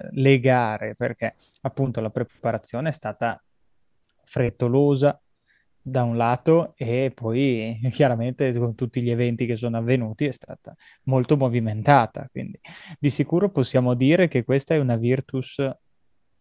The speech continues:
rispetto a quelle che ho visto io, almeno anagraficamente, è la Virtus con più potenziale difensivo in assoluto.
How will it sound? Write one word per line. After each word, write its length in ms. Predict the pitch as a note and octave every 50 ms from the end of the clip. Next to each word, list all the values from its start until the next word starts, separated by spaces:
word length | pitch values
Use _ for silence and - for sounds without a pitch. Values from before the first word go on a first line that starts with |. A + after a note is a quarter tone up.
| - -
rispetto 560 | - C3+ B2+ B2+ - - - D#3+ E3 - D#3
a 40 | C3+
quelle 300 | - D3 D3+ D3+ D3 C#3
che 140 | - -
ho 40 | C3
visto 380 | B2 C3+ C#3+ C#3 - - C3+ B2+
io, 440 | B2+ C3 C#3+ C#3+ D3+ D#3 - - _ _ _
almeno 400 | - C3 B2 A#2+ B2 C3+ C3 B2
anagraficamente, 1300 | A#2 A#2 A#2+ A#2+ A#2 B2 B2 A#2+ - - B2 - - B2 A#2+ A#2+ B2 C3+ D3 D3+ C#3 - C#3+ C#3 - - _ _ _ _ _ _ _ _ - _ _ _ _ _
è 140 | - C#3+
la 100 | B2 B2
Virtus 400 | A#2 B2 C3 C#3+ C#3 - C3 A#2
con 340 | - _ - A#2+ A#2 A#2+ A#2 - _ _
più 220 | - C3+ C#3 D3
potenziale 680 | C#3+ - C3+ - - B2+ A#2+ A2 - C3+ C3 C3 C3 B2+
difensivo 1040 | B2 A#2+ - - C3 A#2 A2 - - - C3 A#2+ A2+ _ _ _ - B2 A#2+ B2
in 100 | B2 B2
assoluto. 640 | A#2+ - - - C3 C3 C#3+ C3 A#2+ - A#2+ G#2+ -